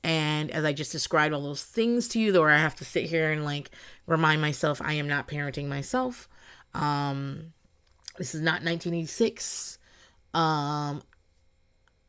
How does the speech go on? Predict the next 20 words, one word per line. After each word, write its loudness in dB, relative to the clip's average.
I, 2
I 0
have 0
valid 10
anger 4
o-, 4
over 0
things 0
that 4
happened 2
to -8
me 0
when 0
I 2
was -2
a -2
fucking -2
kid, 2
but 4
also, 4